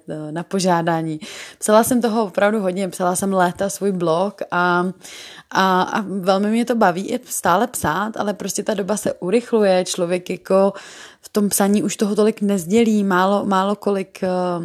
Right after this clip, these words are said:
audience na těch článcích jako opravdu vyčkává. A ty podcasty jsou takový jako,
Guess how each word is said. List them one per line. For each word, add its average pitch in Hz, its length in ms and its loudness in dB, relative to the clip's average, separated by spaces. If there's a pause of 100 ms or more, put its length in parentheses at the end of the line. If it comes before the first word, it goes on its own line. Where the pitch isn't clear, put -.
(200)
audience 185 680 -2
na 180 100 0
těch 185 220 -6
článcích 180 580 -4
jako 196 260 -6
opravdu 180 680 -2 (260)
vyčkává. 208 720 2
A - 120 0
ty 233 100 -6
podcasty 240 600 -4
jsou 233 180 -2
takový 220 400 -4
jako, 220 320 0